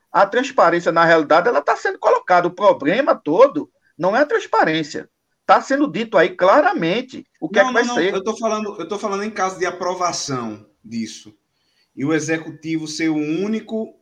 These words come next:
Speaker 2: a, a poder, a, a, a, a dar o, a palavra final sobre a saf, isso poderia incorrer em uma quebra de um princípio de transparência, porque seria uma, uma, uma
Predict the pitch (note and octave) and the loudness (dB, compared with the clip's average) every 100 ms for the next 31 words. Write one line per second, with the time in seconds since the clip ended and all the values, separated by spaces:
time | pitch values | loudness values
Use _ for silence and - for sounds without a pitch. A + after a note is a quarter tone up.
0 | _ _ _ C#3 C#3 C#3 C#3 C#3 D3 C3+ | _ _ _ -6 -4 -4 -6 -6 -8 -4
1 | C#3 C3 C3 B2+ B2+ A#2+ B2 B2 A#2 G#2 | -4 -4 -4 -6 -6 -6 -4 -4 -6 -8
2 | E2+ A#2+ A2+ C3 C3+ B2 A#2+ C3 C3+ C#3 | -8 -10 -4 -4 -2 -4 -6 -6 -4 -6
3 | C3+ C#3 A#2 A2+ A2 A#2+ A2+ A2+ A2 _ | -8 -8 -6 -8 -10 -12 -10 -12 -12 _
4 | _ - A2+ - B2 C3+ F3 - G#2 G2+ | _ -12 -10 -8 -4 -4 -4 -8 -18 -20
5 | _ _ _ _ _ B2 D#3 F#3+ - F#3 | _ _ _ _ _ -10 -10 -10 -8 -6
6 | F3+ D#3+ F#3+ F#3+ - F#3 G#3+ A3 D#3+ D#3+ | -4 -4 -4 -6 -10 -10 -4 -2 -2 -2
7 | D#3 F#3 A#3+ A#3 E3 E3+ F#3+ G3+ G3 F#3+ | -2 -2 -6 -10 -12 -10 -8 -6 -8 -6
8 | E3+ G3+ A3 A#3 A#3 A3 - F3+ F3+ G3 | -6 -6 -6 -8 -8 -8 -8 -10 -12 -12
9 | F#3+ F#3+ - F3 F#3 A#3 G#3 - G3+ G#3+ | -8 -8 -8 -6 -6 -8 -14 -10 -8 -6
10 | F#3+ G3+ G3 F#3 F3 F3+ D#3+ C3+ D3+ D3+ | -6 -6 -6 -6 -6 -4 -4 -6 -4 -4
11 | C#3+ B2+ A#2 G#2+ | -4 -6 -8 -12